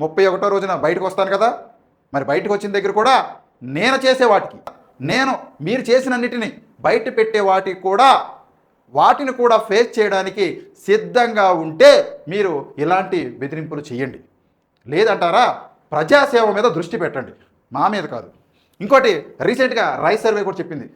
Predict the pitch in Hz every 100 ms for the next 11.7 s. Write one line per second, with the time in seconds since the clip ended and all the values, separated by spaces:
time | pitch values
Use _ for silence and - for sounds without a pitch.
0 | _ _ _ _ 139 135 156 208 214 156
1 | 185 214 180 107 - _ _ _ _ _
2 | _ - 156 233 226 202 196 185 185 269
3 | - - - 160 240 220 214 202 175 160
4 | 151 151 160 147 127 - 120 156 175 165
5 | 147 139 135 131 151 143 - 110 104 _
6 | - 139 139 160 170 190 160 - - 139
7 | - 170 151 151 151 156 170 - - _
8 | _ _ _ 113 135 107 - _ _ _
9 | _ _ 107 156 196 - 143 202 196 156
10 | 156 180 120 110 156 175 170 139 107 _
11 | - 151 175 180 170 160 165